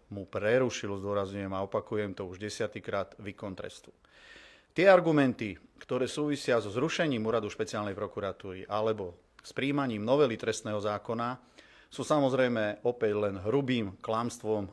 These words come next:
a zavádzaním. Priamo v texte tohto návrhu na odvolanie je uvedené, že sme, e, prijatím novely trestného zákona spôsobili nárast majetkovej kriminality.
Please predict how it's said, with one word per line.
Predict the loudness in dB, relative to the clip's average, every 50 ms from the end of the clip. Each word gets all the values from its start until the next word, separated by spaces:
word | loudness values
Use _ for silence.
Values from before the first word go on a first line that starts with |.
| -10
a | -12 -10 -6 -4
zavádzaním. | -2 0 0 0 0 -2 -4 -8 -8 -10 -14 -18 -20 _ _ _ -20 -20 -20 -20 -20 -20 -20 -20 -20 -20 _ _
Priamo | _ 0 4 6 6 6 4 2
v | 2 4
texte | 4 4 2 0 -4 0 2 2 2 0 -2 -10 -8
tohto | -4 -4 -4 -4 0 2 2 2 2 0 -4 -10 -6
návrhu | -2 -2 0 0 0 0 0 0
na | 0 0
odvolanie | 0 0 -2 0 0 0 0 0 0 -2 -4 -4 -6 -8 _ _ _ _ _ -10
je | -8 -6
uvedené, | -4 -2 -2 -2 0 0 0 0 0 -2 -2 -4 -6 -8
že | -12 -12 -10 -10
sme, | -10 -10 -8 -8 -6 -6 -8 -8 -12 -14 -14
e, | -12 -10 -10 -10 -10 -12 -14 -10
prijatím | -6 -2 -2 -2 -2 -2 -6 -8 -4
novely | -2 -2 -2 -2 -2
trestného | -4 -6 -8 -8 -6 -8 -8 -6
zákona | -4 -4 -4 -4 -6 -8 -8 -6 -6 -6 -8 -10 _ -20 -20 -20 _ -20
spôsobili | -14 _ -6 -6 -6 -6 -6 -8 -8 -8 -8
nárast | -6 -6 -4 -2 -2 -2 -4 -6 -8 -14 -10
majetkovej | -8 -8 -8 -8 -8 -8 -8 -8 -8 -10
kriminality. | -8 -8 -8 -6 -6 -6 -8 -8 -10 -12 -12 -12 -12 -14